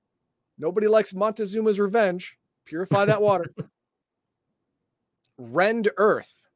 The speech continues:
Speaker 1: Uh, that triggered everybody. All right. <laughs> Uh, dust cloud, fly, purify air.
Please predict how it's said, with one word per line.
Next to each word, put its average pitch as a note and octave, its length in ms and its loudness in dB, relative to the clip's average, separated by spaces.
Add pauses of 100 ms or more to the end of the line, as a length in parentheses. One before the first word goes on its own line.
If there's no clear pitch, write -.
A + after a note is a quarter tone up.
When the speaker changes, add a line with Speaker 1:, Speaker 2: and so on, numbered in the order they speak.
(240)
Speaker 1:
Uh, C3 140 -6
that D3 160 -4
triggered D3 300 -4
everybody. B2+ 340 -6 (360)
All C#3+ 60 -4
right. D3+ 180 -2 (1300)
<laughs> B2 160 -2 (440)
Uh, C#3 280 0 (100)
dust F3+ 300 0
cloud, F#3 580 0
fly, F3+ 800 -4
purify D3+ 640 -4
air. F#3+ 420 -2